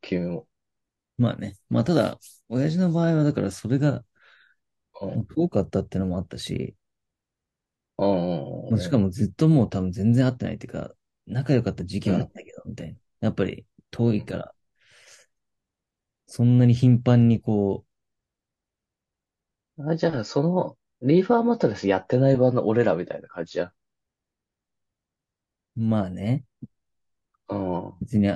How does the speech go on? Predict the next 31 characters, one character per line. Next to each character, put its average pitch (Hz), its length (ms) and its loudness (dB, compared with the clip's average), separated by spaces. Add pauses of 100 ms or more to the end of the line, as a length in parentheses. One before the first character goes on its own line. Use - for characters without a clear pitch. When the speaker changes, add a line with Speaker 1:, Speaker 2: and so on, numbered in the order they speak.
(160)
Speaker 2:
会 131 260 4
え 143 60 6
な 107 160 2
く 92 400 -6 (560)
な 107 140 0
い 87 120 -4
距 - 160 -6
離 92 60 -2
で 85 100 -8
も 85 80 -12
な 110 120 0
い。 - 20 4
Speaker 1:
う 104 40 2
ん 95 40 4
う - 20 4
ん。 87 380 -4 (520)
Speaker 2:
そ - 140 -2
ん - 20 6
な 110 80 6
わ 101 140 4
ざ 101 140 0
わ 85 80 -8
ざ 73 200 -14
い 90 120 -10
つ - 100 -10
で 101 80 2
も 104 140 2
会 104 100 2
え - 40 0
る 87 40 -6
し、 - 320 -8